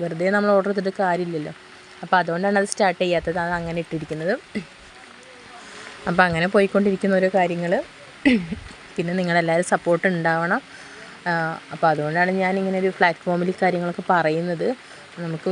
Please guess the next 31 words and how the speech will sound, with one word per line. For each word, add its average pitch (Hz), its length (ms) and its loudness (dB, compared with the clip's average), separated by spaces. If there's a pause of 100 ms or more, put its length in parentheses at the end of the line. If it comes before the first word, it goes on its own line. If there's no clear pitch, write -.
വേറെ 175 260 4
ആരും 190 240 2
സപ്പോർട്ട് 175 340 -2
ചെയ്യാനോ 175 320 -2 (260)
നമ്മളെ 165 280 -2 (440)
സഹായിക്കാനോ 175 460 0
ഒന്നും 180 200 -2
ആരുമില്ല. 156 440 -2 (800)
അപ്പം 170 240 -2
നമുക്കുള്ളത് 190 480 2 (120)
നമ്മളെങ്ങനെയെങ്കിലുമൊക്കെ 196 880 0 (480)
നമ്മളെക്കൊണ്ട് 202 520 2
കഴിയുന്ന 190 280 4 (100)
പോലെ 190 140 2 (120)
ചെയ്യുക. 170 400 -2 (800)
അതിൽ 175 160 0
നിന്ന് 180 200 2
കിട്ടുന്നത് 202 480 2
കൊണ്ട് 208 240 2
നമ്മളെ 214 280 2
കാര്യങ്ങൾ 190 400 2
നടത്തുക, 180 380 -4
അങ്ങനെ 156 260 -2
ഉദ്ദേശിക്കുന്നുള്ളൂ. 175 720 0 (440)
അപ്പം 190 200 4
അച്ഛൻ 196 260 -2
ഇതൊക്കെ 185 280 0
ഉണ്ടാക്കിയൊക്കെ 170 480 0
വെയിലത്ത് 175 360 2
വെച്ചിട്ടുണ്ട് 165 360 -6
കേട്ടോ. 151 180 -8